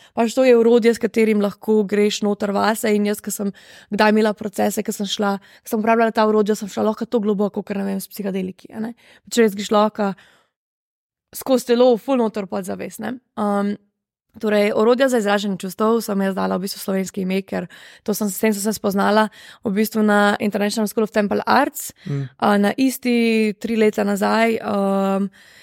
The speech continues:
Speaker 1: in to mi je bila ena izmed osnovnih stvari za praktično rast in čutenje sebe. Um, Emotional Toolsi so pa-, praktično orodja, jaz bi temu rekla, da je to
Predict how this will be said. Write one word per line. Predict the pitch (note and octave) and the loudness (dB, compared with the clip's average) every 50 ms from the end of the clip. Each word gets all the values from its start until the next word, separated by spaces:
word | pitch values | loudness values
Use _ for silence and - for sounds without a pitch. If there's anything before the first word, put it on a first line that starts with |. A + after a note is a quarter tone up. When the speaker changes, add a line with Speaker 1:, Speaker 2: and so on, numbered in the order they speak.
| - _ | -18 _
Speaker 1:
in | - A3+ G#3+ G#3+ | 0 2 2 4
to | F#3+ A#3 A3 | 4 4 4
mi | A3+ A3 | 4 4
je | A3 | 4
bila | G3+ G#3 G#3 G#3 G#3 G#3 | 4 4 2 4 4 4
ena | G#3 G#3 G#3 G#3 | 4 4 2 2
izmed | G#3+ G#3+ G#3 G3+ - | 2 2 0 0 -2
osnovnih | G#3+ G3 - - G#3+ G#3 G#3+ A3 A3+ A3 | -4 -6 -4 -2 0 0 2 0 0 -2
stvari | A3 - - G3+ G#3 G#3 G#3 G3 G3+ G3+ G#3 G#3 G#3+ G#3+ - - | -4 -8 -4 0 0 0 0 0 -2 -2 -2 -2 -2 -4 -4 -6
za | - G#3+ G3 F#3+ F#3 G3 G3 G3 G3 G3 G3 - G3+ A3 - _ _ _ _ _ _ _ _ _ | -8 -8 -8 -6 -4 -2 -2 0 0 0 0 -2 -4 -6 -10 _ _ _ _ _ _ _ _ _
praktično | - G#3 G#3 G3+ G#3+ G#3 - - G#3+ G#3 G3+ | 0 0 0 0 -2 -4 -4 -2 0 0 0
rast | G3 F#3 G3+ G3+ G3+ G#3 G#3+ G#3+ - | 0 0 0 0 2 2 0 0 -2
in | A3 G3+ | -6 -6
čutenje | - G#3+ - - G3+ G3 G3 F#3+ F#3+ F#3 | -6 -6 -4 -2 -2 0 0 0 -2 -4
sebe. | E3 - - G3 F#3+ F3+ - G#3+ - _ - - - - - - - - _ | -4 -6 -6 -6 -6 -6 -10 -14 -16 _ -20 -20 -20 -20 -20 -20 -20 -18 _
Um, | - G#3+ G3 G3+ G3+ G3 G3+ G#3 | -2 0 2 4 4 4 2 2
Emotional | G#3+ G#3+ A3+ A#3+ A#3+ - A#3+ A#3+ | 4 4 4 4 2 2 0 0
Toolsi | A3+ - B3+ B3 C4 B3 - - B3 | 0 0 0 0 0 0 -2 -4 -4
so | A3 - - A#3 A3 A3+ A#3 A#3 A#3 - - | -4 -2 0 2 2 4 4 4 2 0 -2
pa-, | _ - B3 B3 A#3 | _ -2 -2 -2 -2
praktično | - - C4 C4 - C#4+ - C#4+ C4+ | 0 0 0 0 0 -2 -2 -2 0
orodja, | - A3+ G#3+ G#3 F#3+ G3 G3 B3 | 2 2 2 2 0 0 0 0
jaz | C4 C4+ A#3 | 0 0 -2
bi | A3 A3+ G3 | -6 -8 -4
temu | - B3 A#3 A#3 A3+ | -4 -2 0 0 0
rekla, | G#3+ A3 A3 - A#3+ | -2 -2 -4 -4 -2
da | G#3 | -2
je | G3+ G3 | -2 -2
to | - B3 A#3+ A#3+ | 0 2 2 2